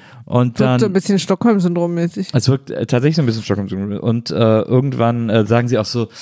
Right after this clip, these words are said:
Speaker 1: Ach, man müsste Gefühle in eine Dose packen können, damit man sie immer aufmachen kann, wenn einem danach ist. <laughs> So ein super, super weirder
Speaker 2: Und dann sagt er, „Gibt's noch Nachtisch?“
Speaker 1: Romance-Talk, genau. Und dann
Speaker 2: Und
Speaker 1: sagt er, „Gibt es denn noch Nachtisch?“
Speaker 2: Oder ich glaub, er sagt sogar Dessert.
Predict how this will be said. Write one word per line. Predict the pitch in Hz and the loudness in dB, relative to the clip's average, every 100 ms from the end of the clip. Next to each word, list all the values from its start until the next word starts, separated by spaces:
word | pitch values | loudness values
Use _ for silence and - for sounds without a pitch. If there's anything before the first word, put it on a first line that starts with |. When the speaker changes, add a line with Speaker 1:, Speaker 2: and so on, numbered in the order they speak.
| - 135 | -18 -14
Speaker 1:
Ach, | - 107 117 | -8 -4 0
man | 110 | 2
müsste | 113 113 | 2 0
Gefühle | 117 - 120 120 110 | -2 -2 2 2 2
in | 101 | 0
eine | 117 104 | 2 2
Dose | 95 101 127 127 | 2 2 2 0
packen | - 113 113 | -2 -2 -2
können, | - 110 110 | 0 0 2
damit | 101 98 107 | 0 0 0
man | 101 | 0
sie | 113 | 0
immer | 113 113 | 0 0
aufmachen | 113 135 113 117 | 0 0 -2 -2
kann, | - 113 | 0 2
wenn | 107 | 2
einem | 101 98 | 2 2
danach | 101 98 - | 2 0 0
ist. | 123 - - - _ _ - | 0 -2 -8 -10 _ _ -14
<laughs> | - - - _ - 151 - | -12 -10 -10 _ -6 -6 -4
So | 120 110 - | -2 -2 -2
ein | |
super, | 110 - _ - 117 110 - 151 147 - - - | -8 -8 _ -2 -2 -2 -6 -10 -10 -8 -4 -4
super | - - - 127 - 120 - | -4 -8 -6 -6 -4 -6 -4
weirder | 120 117 117 120 120 | -2 0 2 2 2
Speaker 2:
Und | |
dann | 117 202 | 2 2
sagt | 202 | 0
er, | 202 | 0
„Gibt's | 165 185 139 196 | 0 0 0 0
noch | 185 | 2
Nachtisch?“ | 175 180 175 - 135 113 | 2 0 0 -2 0 2
Speaker 1:
Romance-Talk, | 123 131 147 143 - 147 143 | 4 4 2 0 0 -2 2
genau. | 151 | 2
Und | 139 | 2
dann | |
Speaker 2:
Und | 147 | 2
Speaker 1:
sagt | 151 120 | 0 0
er, | 127 165 165 - | 0 0 -6 -10
„Gibt | 110 104 110 - | -8 -2 -2 0
es | 104 | -4
denn | - 98 92 | 0 0 0
noch | 87 82 _ _ _ | -4 -6 _ _ _
Nachtisch?“ | 87 85 82 82 82 - 104 104 | -10 -8 -8 -8 -10 -6 -2 0
Speaker 2:
Oder | 180 190 | 2 0
ich | - | 0
glaub, | - 214 | 0 0
er | 202 | 0
sagt | 190 185 - | 0 0 -2
sogar | 185 180 | -2 0
Dessert. | 160 175 - 180 170 170 | 0 -4 -2 0 0 -2